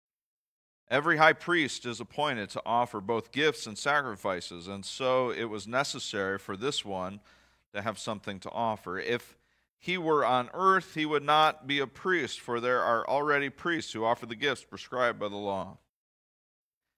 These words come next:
They serve at a sanctuary that is a copy and shadow of what is in heaven. This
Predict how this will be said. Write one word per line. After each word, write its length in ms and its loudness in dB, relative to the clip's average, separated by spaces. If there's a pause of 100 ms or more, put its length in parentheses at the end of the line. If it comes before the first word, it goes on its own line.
(380)
They 140 -2
serve 580 2 (840)
at 120 -4
a 80 -2
sanctuary 720 2
that 180 0
is 160 -4
a 100 0
copy 680 -4 (880)
and 160 -10
shadow 640 2
of 100 -6
what 200 -2
is 420 -6
in 140 -12
heaven. 420 -6
This 340 -4